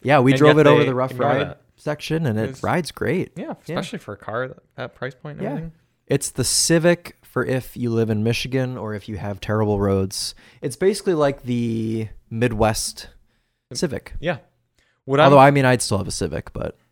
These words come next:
Speaker 1: you know, just put some smaller wheels on it.
Speaker 2: What I'm curious about here is, uh, oh, we don't want that.
Speaker 1: What
Speaker 2: Let's,
Speaker 1: on earth?
Speaker 2: let's go here. I wanna know what it's up against because that is a,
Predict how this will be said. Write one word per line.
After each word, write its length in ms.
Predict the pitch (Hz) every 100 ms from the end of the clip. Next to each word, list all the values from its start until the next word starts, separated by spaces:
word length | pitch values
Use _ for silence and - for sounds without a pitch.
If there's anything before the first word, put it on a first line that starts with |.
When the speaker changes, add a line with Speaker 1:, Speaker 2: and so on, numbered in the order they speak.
| -
Speaker 1:
you 60 | -
know, 80 | - _ _ _ _ _
just 160 | _
put 160 | - -
some 120 | 95
smaller 360 | - 104 98 98
wheels 240 | 104 101
on 140 | 101 110
it. 100 | -
Speaker 2:
What 160 | 131 147
I'm 160 | 175 190
curious 480 | - 131 107 -
about 260 | 98 90 -
here 380 | 107 90 92 98
is, 320 | 110 107 101
uh, 160 | 101 92
oh, 140 | 104
we 140 | 92 92
don't 140 | 101
want 180 | 101 98
that. 140 | 98 127
Speaker 1:
What 240 | 170 -
Speaker 2:
Let's, 40 |
Speaker 1:
on 140 | - -
earth? 420 | 127 147 143 - - _ _ 117
Speaker 2:
let's 180 | 113
go 280 | - 117 107
here. 520 | 104 - 123 120 117 - _ _ _ -
I 80 | 147
wanna 240 | 208 196
know 140 | 165 147
what 120 | 131
it's 120 | -
up 160 | - -
against 480 | 98 92 80 - -
because 600 | 117 - 120 117 107 - _ -
that 160 | 135
is 140 | 156
a, 100 | 143